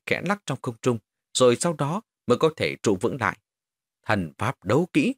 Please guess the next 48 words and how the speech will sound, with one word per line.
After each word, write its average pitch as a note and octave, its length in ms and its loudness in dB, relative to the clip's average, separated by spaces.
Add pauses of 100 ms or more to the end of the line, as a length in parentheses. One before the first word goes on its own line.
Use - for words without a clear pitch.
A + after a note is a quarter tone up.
(540)
Hải C3 160 2
Kim G3+ 180 2
tỏ A#2+ 160 0
vẻ F#2+ 240 0
vô G3+ 200 2
cùng G2 160 0
kinh F#3 260 0
ngạc G2 220 0 (160)
và G2 300 0
khó D3+ 180 -4
hiểu. G2+ 180 -4 (440)
Chỉ - 100 2
có A3 160 2
điều, B2+ 260 0 (260)
hắn A#2+ 340 0
khẽ - 260 -2
ra G#2+ 200 -2
dấu C3+ 200 -2
tay. A2 180 -4 (460)
Ba A#2+ 100 2
đại G2 160 0
đấu B2+ 200 0
hoàng E2 320 0
bên G2+ 260 -2
phía C#3+ 120 0
đó, C#3 280 -4 (340)
thân G3 160 4
hình B2+ 200 0 (200)
đều A2 160 2
dừng E2+ 260 -6
lại E2+ 200 -4 (120)
trong F#2 180 -2
không F#2 180 -8
trung. F#2+ 180 -4 (760)
"Ta G2+ 280 4
quả G#2 180 0
thật G#2+ 200 -4
không G#2+ 200 -2
ngờ, F2+ 220 -2 (380)
tiểu G2 280 4
cô A#2 100 2
nương G2 220 0
này E2 280 -2
so A2+ 160 -2
với E3+ 160 0
lần E2+ 160 -4
trước - 240 -4
động E2 140 0